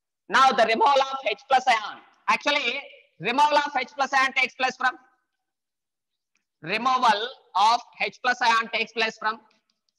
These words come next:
removal of H plus ion takes place from beta carbon. During the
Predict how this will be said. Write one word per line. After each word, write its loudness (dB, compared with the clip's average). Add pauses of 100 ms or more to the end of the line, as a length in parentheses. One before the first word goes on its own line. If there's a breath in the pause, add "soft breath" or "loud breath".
(1120)
removal -2
of 0
H -10
plus -4
ion -2
takes -4
place -4
from -4 (640)
beta -2
carbon. 0 (1400)
During -4
the 2